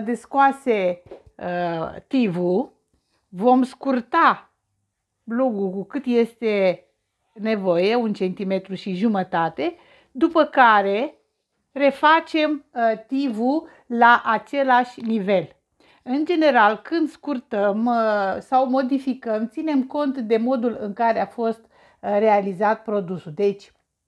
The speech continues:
uh, în condițiile date, pentru că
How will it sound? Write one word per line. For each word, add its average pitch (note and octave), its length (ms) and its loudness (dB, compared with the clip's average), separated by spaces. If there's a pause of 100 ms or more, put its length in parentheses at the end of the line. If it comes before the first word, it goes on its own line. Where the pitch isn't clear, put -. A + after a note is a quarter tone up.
(480)
uh, F3+ 460 2
în F3+ 80 -6
condițiile B3 640 -2
date, F#3+ 580 0 (300)
pentru A3+ 460 -4
că G#3 540 4